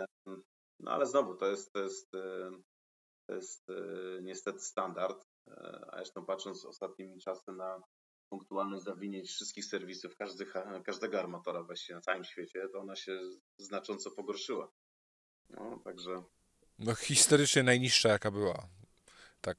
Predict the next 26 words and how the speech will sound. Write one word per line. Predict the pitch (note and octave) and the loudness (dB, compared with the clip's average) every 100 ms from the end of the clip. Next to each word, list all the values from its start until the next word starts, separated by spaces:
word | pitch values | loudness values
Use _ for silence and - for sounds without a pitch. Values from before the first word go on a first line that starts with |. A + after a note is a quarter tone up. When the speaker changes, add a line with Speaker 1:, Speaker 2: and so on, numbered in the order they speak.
| - | -6
Speaker 2:
w-, | F#2 | -10
powiedzmy | - G2+ F#2+ G2 | -2 0 0 -2
w | |
obecnych | G#2 F#2 - G2 | 2 4 4 2
czasach, | - G2 - - - | 2 2 0 -4 -10
nie? | G2 | -10
Tak | - F2 | -10 -6
w | |
ostatnich | F2 F#2 - F#2 | -6 -6 -6 -10
dwudziestu | G2 F2+ - F2+ | -8 -2 -2 -2
latach | E2+ E2 E2+ | -6 -6 -12
to, | - - - G#2+ | -10 -10 -12 -10
to, | - F#2 F2+ | -4 -4 -4
to | - | -4
nie | G#2 | -4
było | G#2 F#2+ F2+ | 0 2 2
aż | G2 | 0
tak | G2+ G2 | -2 0
złych | F#2+ G2+ F#2 - - - - - - - - - | -2 0 -2 -6 -18 -20 -18 -16 -18 -18 -18 -14
wyników, | F#2+ G2 G2+ - F#2+ | -8 -6 -6 -6 -8
jeżeli | F#2+ F2+ F#2 | -6 -6 -6
chodzi | F2+ F#2 F2 F2+ | -6 -6 -4 -4
o | F2 | -4
faktycznie | - F#2 G#2 - | -6 -8 -6 -6
Speaker 1:
Mhm. | - | -8
Speaker 2:
punktualność. | F#2 - F2 E2+ E2+ - | -12 -6 -4 -4 -8 -14